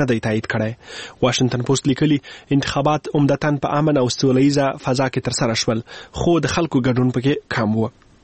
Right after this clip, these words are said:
فارن پالیسي لیکلي، په افغانستان کې د انتخاباتو تر سره وای د ډیموکراسۍ لپاره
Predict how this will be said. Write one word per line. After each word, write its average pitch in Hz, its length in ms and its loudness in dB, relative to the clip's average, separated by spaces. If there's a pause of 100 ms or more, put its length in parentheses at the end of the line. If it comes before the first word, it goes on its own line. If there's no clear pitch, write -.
فارن 131 340 2
پالیسي 143 320 2
لیکلي، 202 340 2 (360)
په 180 160 0
افغانستان 151 360 0
کې 170 160 0
د 147 80 4
انتخاباتو 139 540 0
تر 131 100 -2
سره 123 180 0 (100)
وای 175 280 2
د 131 80 0
ډیموکراسۍ 127 600 0
لپاره 151 260 0